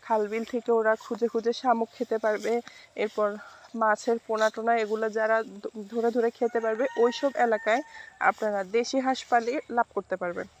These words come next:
তো দেশি হাঁস, ও-, ওইসব এলাকা, আমারটা যেহেতু ওইসব, ওই ধরনের এলাকা না, আমার এখানে একটা পুকুর আছে, ওই পুকুরে ওরা কী বা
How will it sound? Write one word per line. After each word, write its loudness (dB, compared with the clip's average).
তো 0
দেশি 2
হাঁস, 4
ও-, 6
ওইসব 2
এলাকা, 4
আমারটা 4
যেহেতু 2
ওইসব, 0
ওই 4
ধরনের 2
এলাকা 2
না, 0
আমার 2
এখানে 2
একটা 0
পুকুর 0
আছে, 0
ওই 4
পুকুরে -2
ওরা 6
কী -2
বা 6